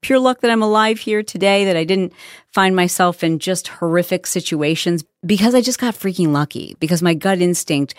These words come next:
was probably right and I just got lucky. So have these conversations with the people you love, and I hope that that means you're gonna have a conversation with yourself about this. I hope you'll remember this episode. <sighs> I hope that you'll remember that no one matters more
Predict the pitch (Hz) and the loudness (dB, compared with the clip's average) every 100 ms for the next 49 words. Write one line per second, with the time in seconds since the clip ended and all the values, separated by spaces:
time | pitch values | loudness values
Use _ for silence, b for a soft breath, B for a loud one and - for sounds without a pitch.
0 | B - 156 - - 196 202 175 175 156 | B -8 -8 -10 -2 0 2 0 0 0
1 | 139 147 139 147 151 151 156 151 160 127 | 0 0 0 -2 -2 -2 -2 -4 -4 -4
2 | 143 143 143 190 196 254 294 - 269 226 | -6 -6 -6 -6 -6 -6 -8 -4 -4 -2
3 | - 160 170 156 151 131 147 156 151 147 | 0 -2 -2 -6 -8 -6 -6 -4 -2 -2
4 | 160 180 185 - b b b b _ _ | 0 0 0 -6 b b b b _ _
5 | _ 160 175 185 - 160 156 196 247 - | _ 0 2 0 -2 -4 -2 -2 -2 -2
6 | 180 170 151 160 160 156 - - _ _ | -2 0 2 0 0 -2 -6 -12 _ _
7 | 156 160 165 151 135 139 127 123 117 123 | -4 0 0 0 -2 -6 -6 -6 -6 -8
8 | 120 117 - 104 - - 107 101 - - | -10 -8 -6 -6 -10 -8 -6 -6 -8 -8
9 | - - b b - 170 208 214 220 214 | -8 -10 b b -4 0 0 0 0 0
10 | 170 160 175 143 110 - - - - 85 | 0 0 -2 -6 -8 -8 -8 -8 -6 -8
11 | 139 - _ _ _ _ _ - - - | -12 -20 _ _ _ _ _ -4 -4 -6
12 | 180 175 214 226 214 190 175 160 160 160 | -4 0 0 2 2 2 2 2 0 -2
13 | 147 - 151 151 156 165 165 160 170 156 | -4 -4 -2 2 2 4 2 0 -2 -4
14 | 151 147 147 143 - 147 143 139 135 139 | -4 -2 -2 -4 -6 -4 -2 -2 -4 -6